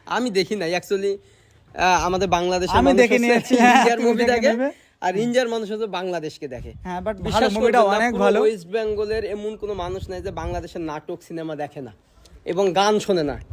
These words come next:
Speaker 1: এগুলো ওই প্ল্যাটফর্মে যারা আছে তারাই জানে যে অডিয়েন্স হচ্ছে কোথাকার।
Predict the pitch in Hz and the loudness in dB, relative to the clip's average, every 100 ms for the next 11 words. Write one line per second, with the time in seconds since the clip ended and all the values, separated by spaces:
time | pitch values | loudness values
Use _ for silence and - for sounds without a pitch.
0 | - 175 185 220 233 180 214 220 208 208 | -6 0 2 6 6 6 2 2 0 0
1 | 202 185 185 175 175 170 170 156 151 160 | 0 0 -2 -4 -2 0 2 0 0 2
2 | 165 165 180 170 156 - 165 147 123 | 2 2 2 2 0 -2 -2 -2 -4